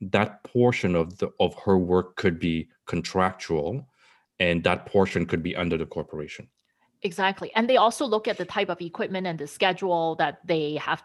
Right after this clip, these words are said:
Speaker 2: to, the, how much control the, um, uh, in terms of time and the type of work. And then, I mean, the type of work there would be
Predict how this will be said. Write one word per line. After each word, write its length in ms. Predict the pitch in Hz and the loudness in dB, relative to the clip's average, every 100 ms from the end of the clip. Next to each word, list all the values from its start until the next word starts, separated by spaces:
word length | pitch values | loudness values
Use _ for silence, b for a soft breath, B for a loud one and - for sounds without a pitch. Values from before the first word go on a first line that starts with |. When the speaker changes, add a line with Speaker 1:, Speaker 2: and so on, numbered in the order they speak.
| - | -8
Speaker 2:
to, 300 | 156 135 117 b - | -10 -8 -12 b -4
the, 60 | |
how 140 | 220 240 | 2 2
much 140 | 233 | 2
control 640 | - 180 - 196 185 185 | -6 -8 2 4 4 4
the, 240 | 180 151 - - | -2 -4 -6 -12
um, 460 | 135 113 92 65 | -10 -10 -12 -14
uh, 120 | 78 50 | -20 -14
in 100 | 180 | -10
terms 240 | 180 220 - | -4 -4 -4
of 100 | - | -8
time 480 | - 196 185 185 202 b b b b | -2 0 0 -4 -12 b b b b
and 140 | 170 160 | -10 -10
the 40 | |
type 260 | - 202 185 | -4 -2 -2
of 120 | 151 | -6
work. 320 | 180 180 175 175 | 0 0 0 -6
And 120 | 156 | -8
then, 200 | 151 143 _ - | -8 -10 _ 0
I 100 | 208 | 0
mean, 120 | 202 | 0
the 100 | 180 | -2
type 220 | 214 202 | -2 -2
of 100 | 170 | 0
work 320 | 175 175 170 | 2 0 -2
there 180 | 160 143 | -8 -8
would 220 | 156 160 | -6 -8
be 100 | - | -8